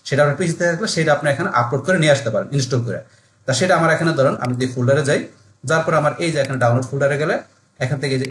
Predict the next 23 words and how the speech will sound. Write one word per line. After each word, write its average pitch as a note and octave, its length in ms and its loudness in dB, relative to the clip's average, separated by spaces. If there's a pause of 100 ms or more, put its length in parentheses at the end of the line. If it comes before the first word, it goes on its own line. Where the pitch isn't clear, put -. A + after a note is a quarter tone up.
এই C#3 60 -4 (100)
জোসেফ B2+ 260 -4
ফোল্ডারের D#3+ 320 -2
ভিতরে C#3 240 0
আমার B2 140 2 (420)
এই C#3+ 80 0
যে C#3 40 0 (100)
কন্ট্যাক্ট C#3+ 320 0
ফর্ম G3 240 0
আমার C3 200 0
কিন্তু D#3+ 240 -4
এটা B2 160 -4
ডাউনলোড B2+ 320 2
করা D3 180 6
আছে, - 140 -4 (400)
এটা C#3+ 100 4 (100)
ডাউনলোড C#3 260 2
করে D3+ 160 2
রাখছি, B2+ 200 0
এটা B2 100 -2
আপনার A#2+ 200 0
দেখানোর B2 280 2
জন্য। F#2+ 140 -8